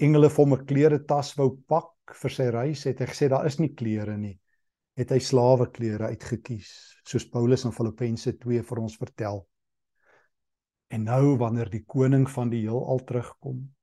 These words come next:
aarde toe, laat hy jou en my toe om met spierwit klere, helder klere, rein klere te kom. Ons kom nie met oorlogsklere nie, die geveg is verby. Maar Jesus haal weer sy klere van die kruis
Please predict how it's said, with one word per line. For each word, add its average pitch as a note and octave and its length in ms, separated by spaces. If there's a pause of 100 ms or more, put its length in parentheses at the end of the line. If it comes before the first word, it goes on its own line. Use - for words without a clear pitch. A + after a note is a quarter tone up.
(580)
aarde A#2+ 480
toe, C3 180 (840)
laat D3 240
hy F3 160
jou D#3+ 200
en E3+ 120
my C#3+ 200 (100)
toe C#3 160
om C3 100
met B2+ 140
spierwit F3 640
klere, A#2 540 (280)
helder D#3 640
klere, A#2 400
rein F#3 640
klere A#2+ 400
te G#2 160
kom. G2+ 340 (300)
Ons - 160
kom A3 160
nie A3+ 80
met A3 180
oorlogsklere C3+ 840
nie, B2 160
die A#2+ 80
geveg - 400
is C3 120
verby. G#2+ 440 (560)
Maar A2 80
Jesus B2 560
haal A#2 240
weer B2 240
sy A#2+ 240
klere C3+ 400
van B2 160
die A2 80
kruis D3+ 400